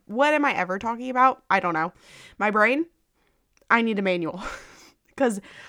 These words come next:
uh, sometimes thoughts pop into my head. I'm like, "Where, where did that come from?"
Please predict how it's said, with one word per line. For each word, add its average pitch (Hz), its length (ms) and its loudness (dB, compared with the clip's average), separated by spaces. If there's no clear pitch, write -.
uh, - 80 -4
sometimes 294 460 0
thoughts - 280 2
pop 240 220 2
into 254 140 -4
my 254 100 4
head. 262 140 0
I'm 262 100 -4
like, 226 160 -4
"Where, 180 640 0
where 202 380 2
did 175 140 -2
that 156 160 -2
come 156 140 -8
from?" 156 300 -6